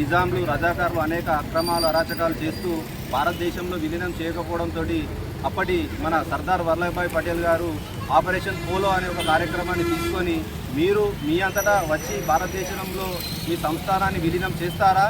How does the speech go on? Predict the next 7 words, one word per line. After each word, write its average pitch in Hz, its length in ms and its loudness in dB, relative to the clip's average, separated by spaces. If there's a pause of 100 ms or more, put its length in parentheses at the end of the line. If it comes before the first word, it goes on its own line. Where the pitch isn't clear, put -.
(360)
లేక 190 180 -2 (140)
మమ్మల్ని 196 300 0
బలవంతంగా 196 580 -2
విలీనం 185 340 -4
చేయమంటారా 180 580 -2
అనే 175 180 -4
ఒక 175 100 -6